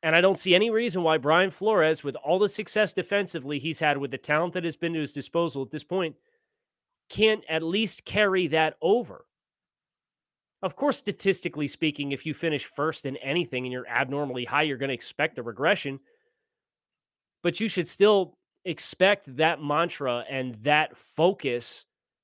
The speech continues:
to permeate through how you play the game. One of the quotes from the,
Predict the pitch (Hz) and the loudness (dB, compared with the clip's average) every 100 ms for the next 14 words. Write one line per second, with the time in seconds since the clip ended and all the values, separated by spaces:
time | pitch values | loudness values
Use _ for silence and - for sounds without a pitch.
0 | - 160 - 190 220 170 139 175 - 165 | -4 -4 0 2 2 0 -2 -4 -6 -4
1 | 135 147 156 151 151 143 131 147 196 165 | 2 2 2 0 2 0 0 -4 -4 -6
2 | 82 _ _ _ _ _ _ _ _ _ | -12 _ _ _ _ _ _ _ _ _
3 | _ _ _ _ _ _ _ _ _ _ | _ _ _ _ _ _ _ _ _ _
4 | _ _ _ _ _ _ _ _ _ _ | _ _ _ _ _ _ _ _ _ _
5 | 165 202 185 - - 190 190 190 - - | 0 2 0 -2 0 4 6 4 0 -2
6 | 151 139 | 0 0